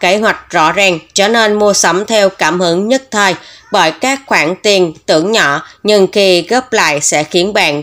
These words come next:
tổn hại một khoản khá lớn đấy.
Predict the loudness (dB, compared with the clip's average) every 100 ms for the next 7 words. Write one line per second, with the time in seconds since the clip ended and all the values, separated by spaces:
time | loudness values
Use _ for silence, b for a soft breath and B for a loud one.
0 | -6 -2 0 0 -2 0 0 0 0 -2
1 | -2 -2 -2 -4 -10 -6 -4 -2 -4 -4
2 | -2 -2 -2 -4